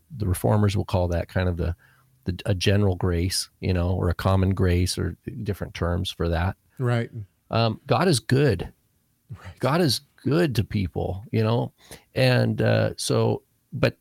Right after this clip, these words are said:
Speaker 1: that, but yeah, back to your point. Out of God's goodness, what happens is people start thinking they deserve and they, they're entitled.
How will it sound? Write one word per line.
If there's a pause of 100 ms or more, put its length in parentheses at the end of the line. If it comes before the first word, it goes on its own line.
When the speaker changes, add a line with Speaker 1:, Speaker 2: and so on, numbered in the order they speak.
Speaker 1:
that,
but (100)
yeah,
back
to
your
point. (1200)
Out
of
God's
goodness,
what
happens
is
people
start
thinking
they
deserve
and
they,
they're
entitled.